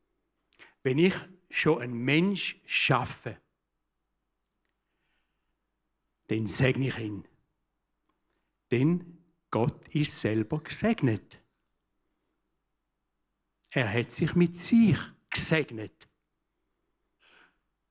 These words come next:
Vom Neuen Testam-, Testament her kommend wissen wir das.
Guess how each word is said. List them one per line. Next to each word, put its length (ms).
Vom 240
Neuen 300
Testam-, 680
Testament 640
her 160
kommend 580
wissen 360
wir 140
das. 400